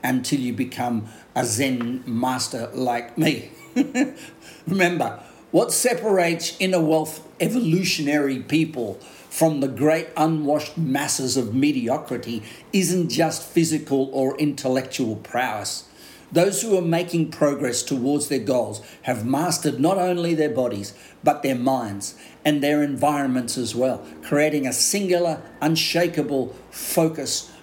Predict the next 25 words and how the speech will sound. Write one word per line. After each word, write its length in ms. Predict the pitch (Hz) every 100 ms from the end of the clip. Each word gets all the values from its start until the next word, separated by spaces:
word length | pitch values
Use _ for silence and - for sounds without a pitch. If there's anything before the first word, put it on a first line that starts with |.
| -
on 220 | 151 143 135
their 260 | 127 127 -
end 260 | 139 143
goal, 340 | 120 110 87 - -
the 180 | 123
Mount 280 | 127 131 135
Everest 500 | 131 135 131 110 -
of 220 | 135 120
their 160 | 107 113
year. 400 | 110 104 120 117 - - - - - - - -
This 180 | 151 165
is 100 | -
Chris. 600 | - - 175 - - - - - - -
I'm 220 | 151 160
wishing 320 | 156 151 156 135
you 160 | 139
really 320 | 131 143 131
great 420 | 117 107 131 127 -
times. 520 | 131 127 117 101 - - -
Okay, 480 | 156 175 - 156 - - -
you're 200 | 143 190
ready 260 | 185 190 165
to 140 | 165
start 380 | 151 - 147 147
work 340 | 143 143 143